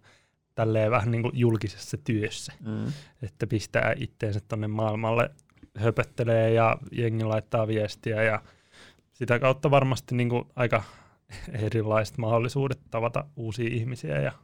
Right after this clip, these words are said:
Speaker 1: ja niinku löytää sellaisia, jotka, joilla on samoja mielenkiinnon kohteita.
Speaker 2: Mm, kyllä, kyllä. Musta tuntuu, että niinku paras a-,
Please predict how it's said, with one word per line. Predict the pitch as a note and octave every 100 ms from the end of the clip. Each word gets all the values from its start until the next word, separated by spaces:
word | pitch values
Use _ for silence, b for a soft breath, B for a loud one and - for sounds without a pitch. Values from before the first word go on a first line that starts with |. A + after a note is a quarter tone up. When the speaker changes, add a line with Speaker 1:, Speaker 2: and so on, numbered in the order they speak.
| _ -
Speaker 1:
ja | G#2+
niinku | A2 G#2+ G#2+ G#2+ G#2 - b b -
löytää | A2+ G#2+ A2
sellaisia, | - A#2 - C#3+ B2
jotka, | A#2+ A#2+ - C3+
joilla | C#3 A#2+ A#2+
on |
samoja | A2+ A#2+ A#2+ A#2
mielenkiinnon | A#2+ A#2 A#2 A2+ A#2+ A2+ A2+
kohteita. | C#3+ - - F2 - - _ -
Speaker 2:
Mm, | G#2+ F#2+ G2+ -
kyllä, | F2+ F2+ G2 -
kyllä. | - F2 F#2+ B B B B B B B
Musta | A2+ A#2+ -
tuntuu, | E3+ F3+ D#3+
että | -
niinku | B2+ B2 A#2+ A2+ G#2+ - - _ _ _ _ _ _ - _ _ _ -
paras | A2+ G#2 G2 F2+
a-, | - - D#2+